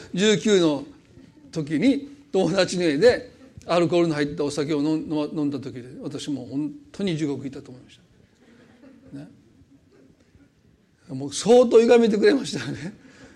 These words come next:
で、騙されて、手渡されて飲んだ時に、「あ、お前お酒飲んだ」って言われた。だから騙されたんですよ。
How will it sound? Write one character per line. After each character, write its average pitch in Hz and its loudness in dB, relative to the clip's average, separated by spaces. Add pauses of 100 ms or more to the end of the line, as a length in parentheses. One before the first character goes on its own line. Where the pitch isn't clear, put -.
(280)
で、 202 4
騙 269 6
さ 302 0
れ 330 6
て、 220 0 (1300)
手 208 0
渡 202 2
さ 190 -2
れ 160 2
て 233 0 (120)
飲 170 2
ん 170 0
だ 160 2
時 151 -4
に、 202 -4
「あ、 - -6
お 165 0
前 156 -2
お 151 -2
酒 143 -4
飲 135 -4
ん 131 -4
だ」 196 -2
っ 214 -2
て 214 -16
言 139 -4
わ 139 -8
れ 127 -14
た。 - -20
だ - -20
か - -20 (400)
ら 180 0
騙 233 2
さ 523 2
れ 508 8
た - -4
ん 135 -10
で - -18
す - -20
よ。 269 -14